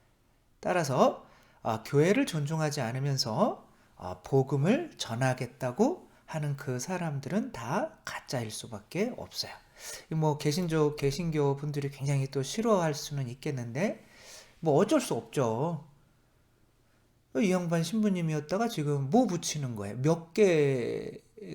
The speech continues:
교회가 몇 개 잘못했다고 하는 거예요? 구십오 개. 아우,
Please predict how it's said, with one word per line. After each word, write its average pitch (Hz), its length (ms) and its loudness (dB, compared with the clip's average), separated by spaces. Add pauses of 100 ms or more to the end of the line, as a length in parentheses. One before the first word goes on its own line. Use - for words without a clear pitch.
교회가 156 440 2
몇 165 240 0
개 160 180 2
잘못했다고 135 720 -4
하는 135 260 -4
거예요? 87 200 -10 (420)
구십오 - 960 -2
개. 101 240 -4 (1120)
아우, 113 600 -4